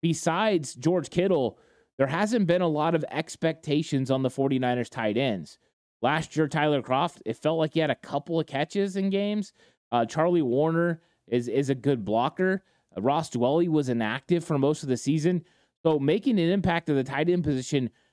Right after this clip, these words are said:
could be very easy for Cameron Latu and for Brayden Willis. I think both of them could be out of nowhere impact players.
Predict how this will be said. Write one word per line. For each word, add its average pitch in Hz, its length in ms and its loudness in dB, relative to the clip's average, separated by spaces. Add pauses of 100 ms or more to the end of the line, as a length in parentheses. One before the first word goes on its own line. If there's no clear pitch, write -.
(240)
could 185 180 2
be 160 180 2
very 151 360 2
easy 143 480 2
for 131 180 -2
Cameron 143 360 0
Latu 165 640 2 (340)
and 175 280 2
for 156 120 0
Brayden 131 400 0
Willis. 117 340 2
I 113 80 0
think 131 220 0
both 147 240 0
of 151 100 -2
them 123 260 0 (280)
could 131 80 -2
be 139 140 2
out 156 260 0
of 135 140 -2
nowhere 139 640 2
impact 143 480 -2
players. 165 400 2